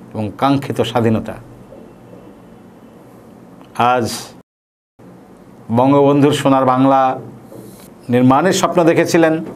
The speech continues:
আজ বঙ্গবন্ধু কন্যা জননেত্রী শেখ হাসিনার হাতে,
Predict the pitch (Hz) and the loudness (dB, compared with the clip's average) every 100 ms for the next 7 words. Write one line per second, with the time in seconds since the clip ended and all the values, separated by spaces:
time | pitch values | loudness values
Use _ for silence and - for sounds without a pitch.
0 | - - - - - - - - - - | -20 -20 -20 -20 -20 -20 -20 -20 -20 -4
1 | 120 131 120 135 143 151 147 147 143 131 | 0 2 2 4 4 4 4 2 2 2
2 | 139 143 139 139 - - - - - - | 4 4 0 -4 -14 -20 -20 -20 -20 -20
3 | - - - - - - 127 139 147 147 | -20 -20 -20 -20 -18 -4 0 2 0 0
4 | 156 - 143 131 127 156 147 135 - - | -4 -2 -2 0 0 2 2 0 -6 -16
5 | - - - - - - - 123 123 127 | -20 -20 -20 -20 -20 -14 -6 -2 2 2
6 | 110 | 0